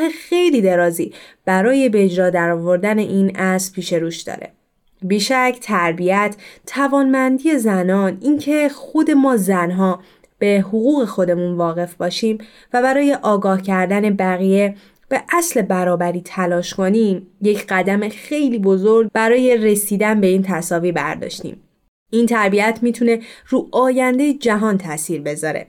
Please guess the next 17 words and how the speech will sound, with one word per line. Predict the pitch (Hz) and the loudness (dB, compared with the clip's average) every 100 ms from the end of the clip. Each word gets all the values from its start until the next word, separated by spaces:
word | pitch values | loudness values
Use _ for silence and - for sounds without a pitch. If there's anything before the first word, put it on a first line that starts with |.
| _ | _
وقتی | 202 202 214 | -4 -2 2
نسل‌های | 202 185 180 208 214 | 2 2 -2 -2 0
آینده | 214 208 196 190 190 214 214 | 0 2 2 4 2 2 2
موضوع | 208 208 208 254 | 2 0 2 0
برابری | 247 208 196 190 190 208 | 0 0 2 2 2 2
رو | 220 220 | 0 -2
عمیقاً | 226 240 254 285 302 | -2 0 0 0 0
درک | 208 175 170 | 0 0 -2
کنن | 170 190 185 190 196 | -2 -2 0 0 2
و | |
اون | 269 330 | 2 2
رو | |
یک | 349 349 339 - | 4 2 -2 -2
اصل | 269 269 - | -2 -2 -4
بدونن، | 185 175 190 240 269 269 _ _ | -2 0 2 2 0 -4 _ _
حتماً | 190 185 202 220 | -4 -2 0 0
که | 226 233 226 | 2 2 -2